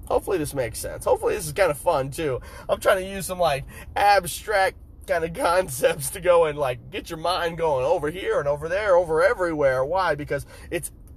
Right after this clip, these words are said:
very, very, very important. I'm not saying this as a bias. I'm saying this as a fact.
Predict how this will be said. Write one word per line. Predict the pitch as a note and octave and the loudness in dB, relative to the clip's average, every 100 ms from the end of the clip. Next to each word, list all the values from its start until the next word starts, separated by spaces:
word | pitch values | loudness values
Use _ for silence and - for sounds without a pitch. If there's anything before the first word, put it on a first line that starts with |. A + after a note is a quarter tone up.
| - | -14
very, | C3 F#3 A3+ E3 | -2 2 2 0
very, | C#3+ F#3+ F#3 C#3 | -2 -2 -2 -2
very | C3+ D#3 D#3+ | 0 2 2
important. | B2+ A#2+ A2 - - - - - - - - - - - - | -2 -6 -10 -12 -18 -18 -18 -18 -20 -20 -20 -20 -20 -20 -14
I'm | D3+ | -8
not | D#3+ | -6
saying | - D3+ C#3 | -4 -4 -4
this | B2+ B2 | -4 -4
as | A2+ | -6
a | |
bias. | - A#2+ A2+ G2+ - - | -6 -4 -4 -4 -6 -8
I'm | - | -10
saying | - C#3 B2 A#2 | 0 0 0 -4
this | A#2+ | -10
as | - | -12
a | A2 - - | -14 -16 -14
fact. | - C3+ - - - | -10 -8 -8 -12 -16